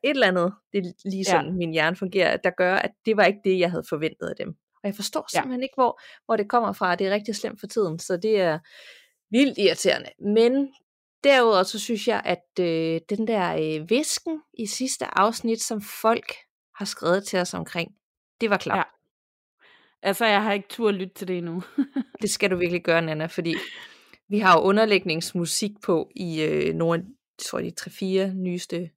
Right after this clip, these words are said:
Speaker 1: øh, afsnit. Øh, og så er der nogen, der siger, at omkring minut fireogfyrre i, øh,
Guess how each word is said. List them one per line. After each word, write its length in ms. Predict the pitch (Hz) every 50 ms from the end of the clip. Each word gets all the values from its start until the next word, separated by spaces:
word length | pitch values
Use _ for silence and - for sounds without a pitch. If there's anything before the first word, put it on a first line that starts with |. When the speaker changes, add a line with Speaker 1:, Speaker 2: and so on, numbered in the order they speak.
| _ _ _ _ _ _ _ _ _ _ _ -
Speaker 1:
øh, 120 | - 160 -
afsnit. 420 | - 202 247 277 - 277 254 254 247 - - - - - - - _ _ -
Øh, 480 | 220 220 214 214 208 208 202 202 196 190 -
og 100 | 214 208
så 120 | - 262
er 40 | 254
der 140 | 247 233 226
nogen, 240 | 214 214 220 233
der 60 | 240 240
siger, 380 | - - - 226 226 220 220
at 60 | 233
omkring 520 | 226 208 202 208 - - 233 233 220 - -
minut 320 | 214 208 208 208 208 208
fireogfyrre 760 | - - - 233 233 254 262 262 - 208 185 175 165 170 180 - -
i, 260 | 196 180 170 165 175
øh, 100 | 165 165